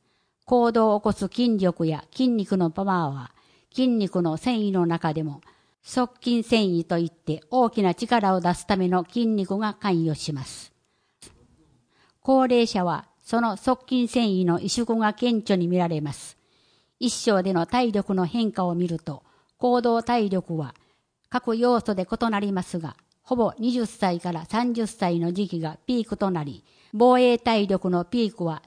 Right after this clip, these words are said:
三十歳から三十五歳と考えられています。健康な人は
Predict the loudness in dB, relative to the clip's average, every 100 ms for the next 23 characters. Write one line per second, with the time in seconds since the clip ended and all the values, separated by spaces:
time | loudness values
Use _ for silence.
0 | -4 0 0 0 -2 0 -2 -2 -2 -4
1 | -6 -2 0 0 0 0 0 0 0 0
2 | -4 -2 -2 -2 0 0 0 -2 -2 -2
3 | -2 -4 -8 -20 _ _ _ _ _ _
4 | _ _ -2 -2 2 2 2 0 0 -2
5 | 0 -2